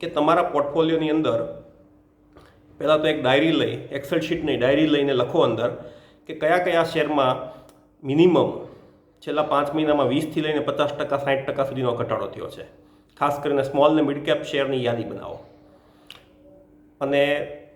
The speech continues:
બીજી એક કામ એ કરો કે તમારા પોર્ટફોલિયોમાં કયા એવા શેર છે કે જે, અ, પ્રોફિટમાં છે. એક રીતે કહો તો વિનર્સ અને લૂઝર્સને તમારે અલગ પાડવાના છે. સ્મોલ કેપની અંદર એવું બને કે એકાદ બે શેર એવા હોય કે જે તમારે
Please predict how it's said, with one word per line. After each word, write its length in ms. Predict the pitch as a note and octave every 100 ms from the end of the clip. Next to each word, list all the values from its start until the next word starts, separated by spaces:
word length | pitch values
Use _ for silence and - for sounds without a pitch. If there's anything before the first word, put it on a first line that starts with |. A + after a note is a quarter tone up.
| -
બીજી 280 | C#3+ C#3 F3+
એક 300 | F3+ F3+ -
કામ 220 | E3 E3
એ 120 | F3
કરો 160 | E3+ D3
કે 160 | C#3+ -
તમારા 420 | - C3+ D#3 E3+
પોર્ટફોલિયોમાં 680 | - D#3 - D#3+ D#3 D3+ D3+
કયા 220 | D#3 F3
એવા 200 | E3 D3+
શેર 320 | D3 D3+ C#3+
છે 200 | - D3
કે 140 | C#3
જે, 640 | B2+ A#2+ B2+ C#3+ D3+ - - - - _ - -
અ, 80 | A#2
પ્રોફિટમાં 600 | A#2+ C#3 F3 D#3+ A2+ -
છે. 340 | - - - - - - _ -
એક 180 | D3+
રીતે 200 | E3 D#3
કહો 180 | D#3+ -
તો 100 | -
વિનર્સ 380 | C3+ C3+ E3+ E3+
અને 120 | D#3+
લૂઝર્સને 480 | C3+ C3+ D#3 D3+ D3+
તમારે 240 | C3 C3+
અલગ 240 | A#2 A#2 -
પાડવાના 360 | G#2+ G2+ F#2+
છે. 140 | - G2+
સ્મોલ 320 | - B2+ C#3
કેપની 300 | D3+ D3 D3+
અંદર 220 | D3+ D3+
એવું 180 | D3+ D3+
બને 200 | D#3 E3
કે 60 | C#3+
એકાદ 240 | B2+ C#3
બે 100 | C3+
શેર 200 | - C3+
એવા 160 | C3+ C3
હોય 180 | C3+
કે 140 | C3+ -
જે 160 | B2+
તમારે 420 | A#2+ B2+ B2 C#3